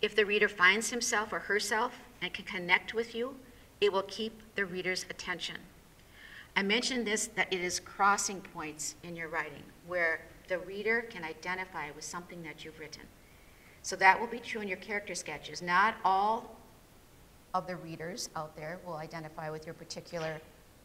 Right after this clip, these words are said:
topic or your particular character, but you're thinking of a specific reader in mind who will.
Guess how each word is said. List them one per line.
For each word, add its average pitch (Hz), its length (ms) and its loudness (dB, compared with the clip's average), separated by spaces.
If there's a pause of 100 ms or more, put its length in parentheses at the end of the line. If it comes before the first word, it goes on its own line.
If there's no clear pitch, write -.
(120)
topic 180 440 0
or 180 80 -6
your 175 120 -8
particular 160 680 -12
character, 165 460 -10 (340)
but 175 160 -10
you're 226 80 2
thinking 226 460 -4
of 180 140 2
a 180 60 -4
specific 196 540 -6
reader 180 220 -6
in 170 100 -8
mind 170 300 -6
who 160 160 -18
will. 170 200 -2